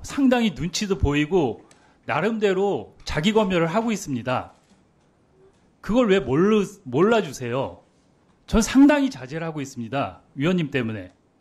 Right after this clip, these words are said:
그, 그렇기 때문에 제가 처음에 김장겸 의원님이 과방위에 오는 게 재척사유고 불편한 거라는 얘기를 분명히 드린 겁니다. 근데 그런 일이 벌어지고 있습니다.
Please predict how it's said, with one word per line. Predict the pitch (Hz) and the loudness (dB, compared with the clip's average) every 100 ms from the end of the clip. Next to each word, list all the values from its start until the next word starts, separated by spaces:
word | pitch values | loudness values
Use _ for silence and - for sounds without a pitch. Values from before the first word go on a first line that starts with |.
| _ _ _ _ _ _ _ _ | _ _ _ _ _ _ _ _
그, | 175 233 254 | 2 4 4
그렇기 | 170 214 240 | 2 2 0
때문에 | 233 208 | -2 -2
제가 | 156 165 175 | -2 -2 2
처음에 | - 240 233 190 | 2 4 2 0
김장겸 | - 139 190 202 208 185 | -2 -2 -2 -2 -4 -4
의원님이 | 165 170 170 175 | -6 -6 -6 -8
과방위에 | - 123 151 220 226 | -6 0 2 2 2
오는 | 202 160 143 | 0 -2 -4
게 | 143 147 | -4 -6
재척사유고 | 123 - 185 202 175 156 170 175 - - - - | -8 -2 0 0 -2 -2 -4 -4 -6 -18 -20 2
불편한 | 170 240 240 240 | 4 6 4 4
거라는 | 233 208 190 165 | 2 2 2 -4
얘기를 | 147 156 175 | -10 -6 -8
분명히 | - 135 156 180 180 | -4 -2 0 0 0
드린 | 143 208 | 2 2
겁니다. | 208 131 107 135 104 - _ _ _ _ | 2 0 -2 -2 -4 -8 _ _ _ _
근데 | 214 214 | -4 -2
그런 | - 247 233 | 2 2 0
일이 | 220 | 2
벌어지고 | - 131 240 247 208 | 2 4 2 2 -2
있습니다. | 175 139 120 147 123 87 | -4 -4 -4 -2 -4 -6